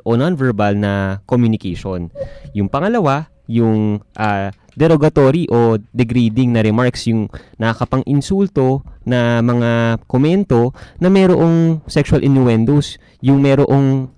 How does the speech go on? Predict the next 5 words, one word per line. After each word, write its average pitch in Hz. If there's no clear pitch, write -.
ah, 120
siguro, 143
um, 107
double 117
meaning 151